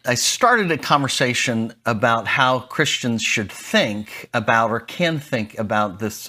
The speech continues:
um, the conflict right now in the Middle East. I wanna conclude my thoughts,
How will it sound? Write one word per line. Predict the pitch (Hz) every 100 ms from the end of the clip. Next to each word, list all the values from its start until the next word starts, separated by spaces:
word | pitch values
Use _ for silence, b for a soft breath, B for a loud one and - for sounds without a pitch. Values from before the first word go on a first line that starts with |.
| -
um, | 104 98 98
the | 120
conflict | - 135 127 - 107 -
right | 107
now | 104 101 - B B B B -
in | 113
the | 107
Middle | 101 104
East. | 98 95 -
I | 131
wanna | 160 131
conclude | 110 - 117 - - 170 135 95
my | 110 98
thoughts, | - 104 98 -